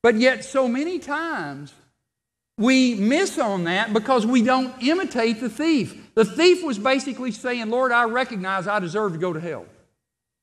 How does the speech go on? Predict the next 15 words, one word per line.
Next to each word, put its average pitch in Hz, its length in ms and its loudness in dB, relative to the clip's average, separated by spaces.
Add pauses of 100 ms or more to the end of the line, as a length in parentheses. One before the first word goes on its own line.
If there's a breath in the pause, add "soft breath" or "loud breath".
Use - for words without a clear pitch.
(720)
Confession 254 600 2
means 226 260 -6
to 214 180 -4
agree 220 360 -4
with. 147 460 -10 (340)
The 196 80 -2
Greek 254 320 -2
word 269 240 2
behind 240 380 -2
the 240 80 -4
English 254 260 -4
word 247 300 2
confess 247 440 -6
is 180 140 -10
homologeo. 226 840 -6